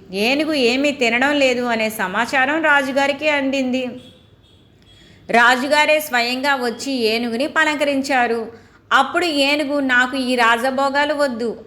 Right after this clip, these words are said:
అడవిలో నా తల్లి ఉంది, నా తల్లిని చూసుకోవడంలోనే నాకు సుఖం ఉంటుంది," అని చెప్పింది.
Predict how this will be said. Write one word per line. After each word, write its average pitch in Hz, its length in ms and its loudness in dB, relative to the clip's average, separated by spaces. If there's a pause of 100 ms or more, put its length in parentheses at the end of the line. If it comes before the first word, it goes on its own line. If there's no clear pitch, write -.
అడవిలో 254 460 0
నా 294 160 0
తల్లి 240 380 -2
ఉంది, 247 540 -4
నా 233 240 2
తల్లిని 262 540 0
చూసుకోవడంలోనే 247 760 -2
నాకు 294 280 -6
సుఖం 254 240 -4
ఉంటుంది," 233 580 -4
అని 277 140 -4 (100)
చెప్పింది. 185 540 -4